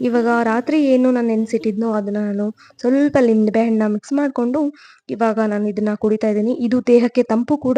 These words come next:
ಹಾಗೆ ವೇಟ್ ಲಾಸ್ ಮಾಡುತ್ತೆ. ಆ, ನಾನ್ ತುಂಬಾ ಹೀಟ್ ಇರೋಕ್ಕೋಸ್ಕರ ಇದನ್ನ, ಆ, ರೆಗ್ಯುಲರ್ ಆಗಿ ಯೂಸ್ ಮಾಡ್ತೀನಿ. ಮ್, ನೀವು ಒಂದ್ಸರಿ ಟ್ರೈ ಮಾಡಿ, ತುಂಬಾನೇ, ಆ, ಚೆನ್ನಾಗಿರುತ್ತೆ. ಓಕೆ. ಹಾಗೆ ಒಂದ್ ಸ್ವಲ್ಪ ಮಧ್ಯಾಹ್ನ ಏನ್ ತಿನ್ನೋದು, ಏನ್ ತಿನ್ನೋದು ಅಂತ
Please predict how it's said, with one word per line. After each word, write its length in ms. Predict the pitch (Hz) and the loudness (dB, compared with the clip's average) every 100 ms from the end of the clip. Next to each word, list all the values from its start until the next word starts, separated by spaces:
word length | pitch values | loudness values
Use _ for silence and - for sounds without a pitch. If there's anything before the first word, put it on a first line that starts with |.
| 269 | 0
ಹಾಗೆ 380 | 220 208 220 220 | -2 -2 0 0
ವೇಟ್ 280 | 208 208 | 0 0
ಲಾಸ್ 240 | 269 277 - | 0 0 2
ಮಾಡುತ್ತೆ. 440 | 294 233 - 240 285 - - - - | 2 2 0 -4 -4 -14 -20 -14 0
ಆ, 360 | 220 226 226 | 4 4 4
ನಾನ್ 240 | 226 240 269 | 4 2 2
ತುಂಬಾ 260 | 254 254 | 4 2
ಹೀಟ್ 240 | 226 233 247 | 0 -2 0
ಇರೋಕ್ಕೋಸ್ಕರ 560 | 233 220 220 214 233 | 0 0 -2 -4 -2
ಇದನ್ನ, 300 | 220 220 214 220 214 214 202 - - - | 0 0 0 0 0 0 -4 -10 -20 -6
ಆ, 220 | 214 214 | -2 2
ರೆಗ್ಯುಲರ್ 360 | 214 208 247 247 | 4 6 6 6
ಆಗಿ 180 | 233 208 | 4 2
ಯೂಸ್ 180 | 220 226 | 2 0
ಮಾಡ್ತೀನಿ. 440 | 220 220 226 285 - - _ 233 | -2 0 -2 -2 -10 -20 _ -6
ಮ್, 460 | 240 240 240 247 | -2 0 2 4
ನೀವು 220 | 269 311 277 | 4 6 4
ಒಂದ್ಸರಿ 260 | 233 220 | 4 2
ಟ್ರೈ 240 | 214 214 202 | 2 0 0
ಮಾಡಿ, 240 | 202 208 | 0 -2
ತುಂಬಾನೇ, 880 | - 285 311 320 320 330 320 330 339 - 240 | -2 -2 2 4 4 4 4 4 2 -2 -4
ಆ, 300 | 226 220 220 | 0 0 0
ಚೆನ್ನಾಗಿರುತ್ತೆ. 920 | 226 247 220 208 202 202 240 294 _ _ _ _ _ _ _ _ _ _ _ 233 | 0 2 2 2 -2 -4 -8 -10 _ _ _ _ _ _ _ _ _ _ _ -10
ಓಕೆ. 180 | 220 269 285 - - - - | -6 -6 -8 -16 -20 -20 2
ಹಾಗೆ 420 | 339 349 370 359 | 6 6 6 6
ಒಂದ್ 160 | 285 | 6
ಸ್ವಲ್ಪ 220 | 262 269 285 | 6 6 6
ಮಧ್ಯಾಹ್ನ 360 | 269 233 254 254 247 | 4 4 4 6 6
ಏನ್ 260 | 247 294 | 4 2
ತಿನ್ನೋದು, 560 | 294 269 254 240 247 240 | 4 4 4 4 4 4
ಏನ್ 200 | 233 247 | 2 2
ತಿನ್ನೋದು 440 | 240 233 226 220 | 2 0 0 -2
ಅಂತ 220 | 220 220 | -2 -4